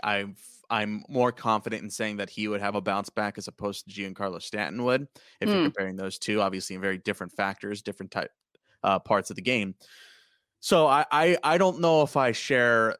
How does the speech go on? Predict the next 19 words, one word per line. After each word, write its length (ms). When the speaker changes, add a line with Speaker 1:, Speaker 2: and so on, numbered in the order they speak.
Speaker 1:
that, 560
uh, 400
that 300
big 240
concern 440
that 280
you 160
have 300
when 140
it 100
comes 360
to 100
Rodon. 580
That 160
doesn't 260
mean 320
I'm 380
like, 320
"Oh, 240